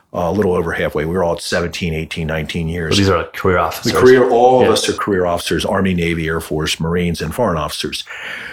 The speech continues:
Speaker 1: And this retired Australian four-star admiral who had been head of their, the Australian Armed Forces, the chief of their joint staff, he taught this incredible course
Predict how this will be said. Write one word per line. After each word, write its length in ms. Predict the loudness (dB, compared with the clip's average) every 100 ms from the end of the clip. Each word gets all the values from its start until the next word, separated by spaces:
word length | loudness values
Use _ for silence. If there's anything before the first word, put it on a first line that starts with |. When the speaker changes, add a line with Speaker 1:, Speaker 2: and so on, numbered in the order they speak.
| -18 -20 -2
Speaker 1:
And 100 | 2
this 160 | 2 0
retired 540 | -2 -2 0 2 2
Australian 560 | 0 0 0 2 2 -2
four-star 800 | -2 0 0 0 0 0 -2 -2
admiral 720 | -2 -2 -4 -6 -6 -8 -6
who 100 | -2
had 120 | 0 0
been 180 | -2
head 500 | -4 -4 -2 0 -2
of 320 | -4 -6 -6 -4
their, 540 | -2 0 0 -2 -6 -12 -20 -20 -6
the 120 | -2
Australian 760 | -2 0 0 0 0 2 2 0
Armed 240 | -2 -4
Forces, 420 | -4 -4 -4 -6
the 80 | -6
chief 260 | -2 -2 0
of 60 |
their 80 | -2
joint 260 | -2 -4 -4
staff, 360 | -2 -2 -2 -6 -16 -16 -20 _ _
he 300 | -6 -2 0
taught 380 | 0 -2 -2 -2
this 180 | -6 -6
incredible 680 | -6 -6 -6 -4 -2 -2 -2
course 420 | 0 2 2